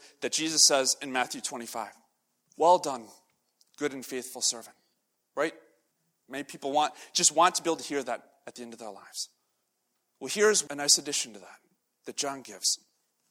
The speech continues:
out of verse five. "If you conquer, you'll be clothed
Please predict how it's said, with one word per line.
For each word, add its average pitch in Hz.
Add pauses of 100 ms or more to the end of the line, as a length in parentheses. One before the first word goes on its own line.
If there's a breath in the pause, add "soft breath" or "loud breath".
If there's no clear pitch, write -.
(260)
out 139
of 127
verse 127
five. 113 (340)
"If 190
you 254
conquer, 165 (540)
you'll 170
be 170
clothed 190